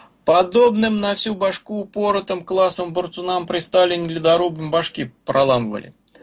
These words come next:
Можно, конечно, как многие на тупичке, придерживаться каких-то а-ля коммунистических взглядов, только что это даст в данный момент истории?» Второй ответ. «Получат повестку помчаться на войну, без глубоко-, глубокомысленных раздумий,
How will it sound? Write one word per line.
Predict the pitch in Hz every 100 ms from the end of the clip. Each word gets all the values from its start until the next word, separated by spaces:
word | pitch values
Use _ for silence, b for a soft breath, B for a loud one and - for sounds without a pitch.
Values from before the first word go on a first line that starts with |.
| b b b -
Можно, | 196 220 208
конечно, | 208 196 202 -
как | 175 180 180
многие | 202 190
на | 175 170
тупичке, | 165 175 170 - 185
придерживаться | 185 165 165 180 156 160 - 143
каких-то | 156 151 175 - 151
а-ля | - 156 160
коммунистических | - 151 165 165 185 160 - 185
взглядов, | 165 190 240 220 131
только | 175 160 160 151 B B
что | B - 220
это | 208 185
даст | 165 202 214 165
в | 147
данный | 180 175
момент | 160 160 175 160
истории?» | 139 - 185 131 - - _ _ _ _ _ _ _
Второй | _ - 104 202 143
ответ. | 131 135 127 _ _ _ b b b _
«Получат | 170 190 226 262 247
повестку | 220 202 233 - 202
помчаться | 190 180 208 196 -
на | 185
войну, | 196 214 202 117 -
без | - 170
глубоко-, | 165 170 147 160 185 196 175
глубокомысленных | 151 175 175 170 165 156 196 196 196 185 175 -
раздумий, | 165 170 160 165 147 190 226 139 101